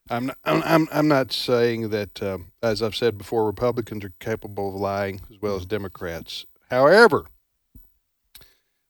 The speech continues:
we need to call, call it out for what it is.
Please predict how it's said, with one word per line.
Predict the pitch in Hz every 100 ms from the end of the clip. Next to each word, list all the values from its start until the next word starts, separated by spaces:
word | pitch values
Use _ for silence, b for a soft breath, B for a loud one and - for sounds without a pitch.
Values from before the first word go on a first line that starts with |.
| -
we | 135
need | 151 131
to |
call, | 117 - 135 143 147 -
call | - 143 147
it | 139
out | 156 156
for | - 120
what | 123 127
it | 113
is. | 147 113 76 -